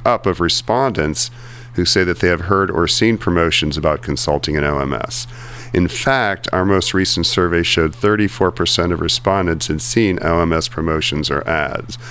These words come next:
The survey has also revealed that O M Ss are the provider of choice for wisdom teeth removal and dental implants.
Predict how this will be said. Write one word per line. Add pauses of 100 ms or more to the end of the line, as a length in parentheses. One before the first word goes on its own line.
(600)
The
survey
has
also
revealed
that
O
M
Ss
are
the
provider
of
choice
for
wisdom
teeth
removal
and
dental
implants.